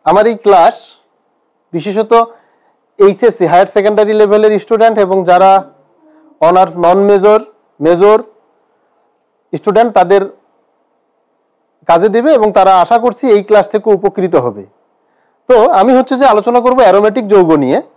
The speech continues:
এই অ্যারোমেটিক যৌগ হচ্ছে মূলত হচ্ছে কার্বনের যৌগ এবং এই যৌগের ভিত হচ্ছে কার্বন এবং এই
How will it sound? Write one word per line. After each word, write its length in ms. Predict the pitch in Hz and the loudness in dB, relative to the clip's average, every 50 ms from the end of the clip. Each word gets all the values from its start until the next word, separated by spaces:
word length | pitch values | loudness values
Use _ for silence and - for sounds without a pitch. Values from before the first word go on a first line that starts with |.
| _ _ _ _ _ _ _ _ _ _ _ _ _ - 165 | _ _ _ _ _ _ _ _ _ _ _ _ _ -6 -6
এই 60 | 185 180 | -2 0
অ্যারোমেটিক 540 | 180 170 190 240 247 277 262 - 302 285 - _ _ - - _ _ _ _ _ _ _ _ _ _ _ _ _ - | 0 2 2 2 0 0 0 -2 -4 -4 -6 _ _ -20 -20 _ _ _ _ _ _ _ _ _ _ _ _ _ -2
যৌগ 260 | 139 196 220 233 226 277 262 | 0 2 2 2 0 0 0
হচ্ছে 260 | 294 269 - - 202 202 277 - - - _ _ _ _ _ _ _ _ _ _ _ _ _ _ _ _ _ _ _ _ _ _ _ _ _ _ _ _ _ _ _ _ _ _ _ _ _ _ _ _ _ _ _ - | 0 -2 -2 0 0 2 0 0 -4 -12 _ _ _ _ _ _ _ _ _ _ _ _ _ _ _ _ _ _ _ _ _ _ _ _ _ _ _ _ _ _ _ _ _ _ _ _ _ _ _ _ _ _ _ -4
মূলত 300 | 175 190 208 233 240 247 254 247 | -2 0 2 2 0 0 0 0
হচ্ছে 220 | 254 254 - 285 285 277 254 214 - _ _ - | -2 -2 0 0 0 0 0 -4 -10 _ _ -2
কার্বনের 400 | 185 180 190 196 226 247 269 254 220 190 | -2 0 0 0 2 2 0 0 2 2
যৌগ 200 | 190 170 160 151 185 269 - - - _ _ _ _ _ _ | 2 2 2 2 2 0 0 -2 -10 _ _ _ _ _ _
এবং 160 | - 190 208 226 226 226 | -4 -2 0 0 2 0
এই 80 | 240 226 220 | 0 0 0
যৌগের 300 | 254 254 226 254 269 262 254 - _ _ _ _ _ _ _ _ _ _ - 135 107 | 0 0 0 0 -2 -2 -4 -8 _ _ _ _ _ _ _ _ _ _ -20 -10 -4
ভিত 180 | 139 202 240 - - | -4 -4 -2 -2 -4
হচ্ছে 180 | 247 - - 247 240 208 | -4 -2 -2 -2 0 2
কার্বন 340 | 175 160 156 151 190 254 302 392 - _ _ _ _ _ _ _ _ _ _ _ _ _ _ - | 0 0 0 0 0 0 -2 -2 -6 _ _ _ _ _ _ _ _ _ _ _ _ _ _ -2
এবং 120 | 190 214 233 220 220 | 0 2 2 2 2
এই 80 | 240 | 2